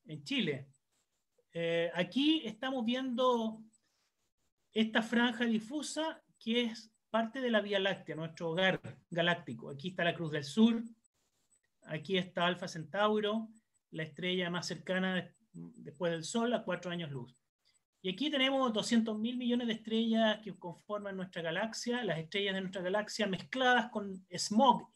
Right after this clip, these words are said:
interestelar, que se ve como esta franja,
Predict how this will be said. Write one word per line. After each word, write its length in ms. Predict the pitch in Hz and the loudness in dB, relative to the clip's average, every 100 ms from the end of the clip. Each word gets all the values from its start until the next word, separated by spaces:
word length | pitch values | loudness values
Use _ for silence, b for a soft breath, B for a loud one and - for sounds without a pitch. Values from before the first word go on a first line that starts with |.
| _ | _
interestelar, 1080 | 220 196 190 - 196 185 175 - 190 226 226 _ _ _ _ _ _ - | -8 -6 -6 -4 -2 0 -2 2 4 4 2 _ _ _ _ _ _ -16
que 80 | 160 | -14
se 160 | - | -8
ve 160 | 180 190 | -6 -6
como 160 | 180 | -6
esta 200 | 180 180 | -8 -6
franja, 640 | - 185 190 185 175 160 | -4 0 0 0 0 0